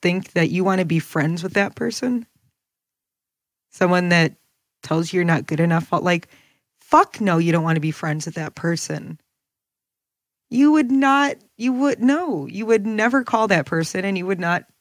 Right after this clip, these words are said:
you know, wave to them in public. You would be like, "Wow, that's a fucking, <laughs> that's a really, um,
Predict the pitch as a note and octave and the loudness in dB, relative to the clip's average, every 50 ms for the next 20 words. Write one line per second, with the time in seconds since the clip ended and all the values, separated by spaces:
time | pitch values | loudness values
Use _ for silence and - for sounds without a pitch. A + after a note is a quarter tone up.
0 | _ - F#3+ F#3 E3 E3 D#3+ E3+ G3+ B3+ _ _ _ - E3+ E3 E3+ E3+ E3+ E3 | _ -6 -4 0 2 2 2 2 0 -4 _ _ _ -8 -2 0 0 0 2 2
1 | - E3 F3+ F3+ F#3+ F#3 F3+ - A3 D4 E4+ B3 - - - - _ - - B3 | 2 2 2 2 2 0 0 0 -2 0 -2 -2 -4 -6 -8 -12 _ -6 -4 -2
2 | C4 F#3 F3+ F3+ F3 - - - - - - - - - - - - - E3 _ | -2 -2 -2 -2 -2 -2 -2 -4 -6 -6 -4 -2 -2 -2 -4 -6 -8 -14 -18 _
3 | _ _ _ _ _ _ _ _ _ _ _ _ - - C3 D3 - - D#3+ - | _ _ _ _ _ _ _ _ _ _ _ _ -4 -2 -2 -2 -4 -8 -8 -6
4 | D3 D#3 - - - D3+ D3 - - - _ _ _ _ _ _ _ _ _ _ | -6 -6 -6 -6 -8 -8 -8 -10 -12 -14 _ _ _ _ _ _ _ _ _ _
5 | _ _ _ - D3+ - _ _ _ _ _ _ _ _ _ _ _ - - - | _ _ _ -8 -8 -8 _ _ _ _ _ _ _ _ _ _ _ -20 -20 -14
6 | - - - - - - _ _ _ _ _ _ _ _ _ _ _ _ _ _ | -12 -12 -12 -12 -16 -20 _ _ _ _ _ _ _ _ _ _ _ _ _ _
7 | _ _ _ _ - F3 F3 E3+ - G3 F3 F3+ F3+ F3+ F3+ F3 F3 F3 - - | _ _ _ _ -8 -6 -6 -4 -4 -2 0 0 2 2 2 2 2 0 0 0
8 | D#3+ D#3+ D#3 D#3 D3+ D3+ D3 - | 0 0 2 2 0 -2 -4 -6